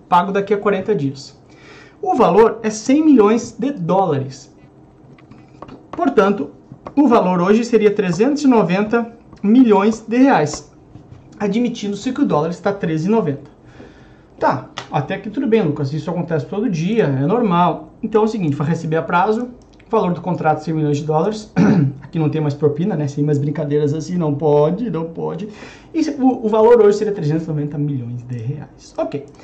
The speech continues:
aí como tu bem sabe, né, a dó-, a dólar é bom, né? A Petrobras fica pensando assim, "Putz, meu, se o dólar subir,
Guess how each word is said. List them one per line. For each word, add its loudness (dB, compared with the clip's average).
aí 0
como 4
tu -6
bem 0
sabe, 0
né, 2
a 0
dó-, 4
a 0
dólar 2
é 2
bom, 2
né? -2
A 0
Petrobras 0
fica -4
pensando -2
assim, -2
"Putz, -4
meu, 2
se -8
o 4
dólar 4
subir, 0